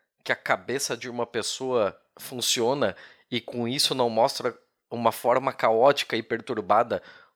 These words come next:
de como ela vê o mundo à sua volta? Tipo, com-, como é que é, isso é compreendido pela,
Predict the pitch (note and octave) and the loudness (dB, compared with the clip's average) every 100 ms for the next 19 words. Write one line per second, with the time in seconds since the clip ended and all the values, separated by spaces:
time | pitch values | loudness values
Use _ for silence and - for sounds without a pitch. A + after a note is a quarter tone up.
0 | _ - G2 A2 - C3+ C#3+ B2+ A#2+ A#2+ | _ -12 -8 -8 -4 -4 -4 2 6 8
1 | B2 A2 G#2 B2 D#3+ E3+ B2 B2 G3 G3 | 6 4 0 0 0 0 -2 -4 -4 0
2 | G#2 - G#2 F2+ A2+ - - - - - | -2 2 0 4 4 4 0 -2 -4 -20
3 | _ - C#3 A#2 - A#2 - A#2 F3+ G3+ | _ -10 -8 -6 0 0 0 -4 0 0
4 | A3 C#3+ C#3 - - D3 D3 - A#2 B2+ | 0 0 2 2 -2 -6 -4 2 4 2
5 | - B2 - B2+ B2+ A2 F#2+ G2+ A#2 A#2 | -2 -4 -4 -2 -2 -2 -4 -6 -4 -4
6 | - _ _ _ - A#2+ C3 G#2 F#2 F2+ | -4 _ _ _ 0 4 6 6 4 0